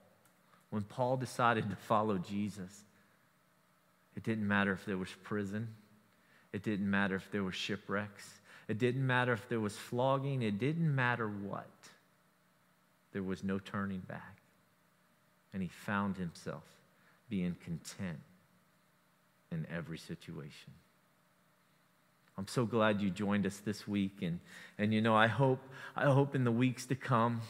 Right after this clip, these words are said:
if you haven't already, I hope, I hope you will just communicate and speak with your Heavenly Father and say, "Papa, help me find this contentment that Paul has,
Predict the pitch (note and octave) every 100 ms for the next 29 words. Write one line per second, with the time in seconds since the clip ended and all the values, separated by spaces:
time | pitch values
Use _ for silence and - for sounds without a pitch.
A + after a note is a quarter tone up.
0 | - - - G#2 B2+ G#2+ G#2+ A2+ A#2+ A2+
1 | A2 A2 A2 A#2 A#2+ B2 - - - A2+
2 | C3 C3 C3+ B2 A#2 B2 - - - -
3 | - C3 C#3 C3+ B2+ D3 C3+ C3+ A2+ G2
4 | - - - C3+ C3+ C3 A2+ A2 A#2+ A2+
5 | A#2 A2 G#2 A2+ A#2 A2+ G#2+ A2 - C#3
6 | C#3 A2+ - - - - D3 D3 C3+ -
7 | C3 C3 B2 A2 - A2+ - A#2 A2+ G#2
8 | F2 G2 - - A2+ G#2+ G2+ F#2+ F2